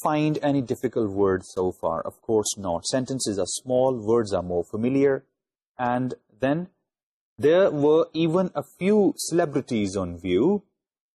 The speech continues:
full stop, such a small sentence. "A famous producer, his wife, and friends stopped by for dinner, while the chartered yacht lay anchored in the harbor." Two well-known actors arrived the day we left.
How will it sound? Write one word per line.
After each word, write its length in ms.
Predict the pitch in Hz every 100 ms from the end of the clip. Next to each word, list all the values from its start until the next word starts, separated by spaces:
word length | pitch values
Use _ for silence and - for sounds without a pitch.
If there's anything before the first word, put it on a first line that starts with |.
| _ _ _
full 140 | 98 90
stop, 420 | - 139 170 _ _ -
such 100 | 120
a 120 | -
small 240 | 101 95
sentence. 560 | 92 110 113 180 196 - _ _ _ -
"A 60 | 127 -
famous 420 | 180 196 214 -
producer, 720 | 156 127 127 113 - 107 117 117
his 180 | 104
wife, 460 | 98 95 98 123 - -
and 200 | 101 95
friends 460 | - 120 87 82 -
stopped 600 | - - - 135 139 _ -
by 300 | 92 87 92 -
for 80 |
dinner, 380 | 92 92 95 180 _ _ _ -
while 260 | 101 101 98
the 260 | 101 87 -
chartered 520 | 127 113 - 123 107
yacht 440 | 95 90 98 - _ _ _ _ _
lay 160 | 98 131
anchored 480 | 160 123 104 101 92 -
in 120 | 95
the 100 | 87
harbor." 420 | 90 82 80 - _ _ _ _ _ - 202
Two 60 |
well-known 340 | 190 190 185 165
actors 380 | 143 - 143
arrived 500 | 135 113 113 120 113
the 60 | 110
day 340 | 101 98 98
we 180 | 98 95
left. 380 | 92 101 156 _